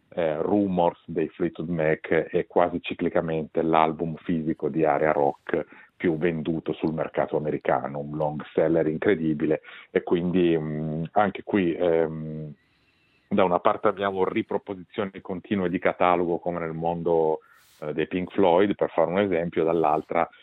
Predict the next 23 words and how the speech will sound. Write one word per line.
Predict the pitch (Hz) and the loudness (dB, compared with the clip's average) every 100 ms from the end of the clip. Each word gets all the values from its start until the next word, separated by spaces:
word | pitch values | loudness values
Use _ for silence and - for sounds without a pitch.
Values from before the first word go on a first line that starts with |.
| _ | _
eh, | - 80 | -6 -4
dischi | 85 104 - | -2 -4 -2
nuovi | 107 92 87 85 | 2 2 2 0
che, | - 87 85 - | 0 0 0 -2
eh, | 82 | -8
tengono, | - 92 90 87 87 82 80 78 _ _ - | -4 -4 -2 -2 0 0 0 -2 _ _ -6
eh, | 95 | -2
in | 90 107 | 0 0
vita | 113 113 | 0 2
il | 104 | 2
brand, | 92 107 90 85 85 | 2 2 2 -2 -8
potremmo | - 98 - 87 90 | -6 -4 -2 -2 -4
dire, | 85 82 85 85 80 78 80 76 85 82 78 73 73 | -4 -2 0 0 0 0 0 -2 -2 -2 -2 -2 -6
eh, | 87 | -10
e | |
che | - 95 | -6 -4
servono | - 92 90 | 0 0 0
un | 90 | -2
po' | 101 | 0
magari | 95 95 92 | 2 2 2
come | 92 98 95 | 0 -2 0
dei | 101 | -2
souvenir, | - 104 113 95 92 87 | -4 -4 -2 -2 -2 -4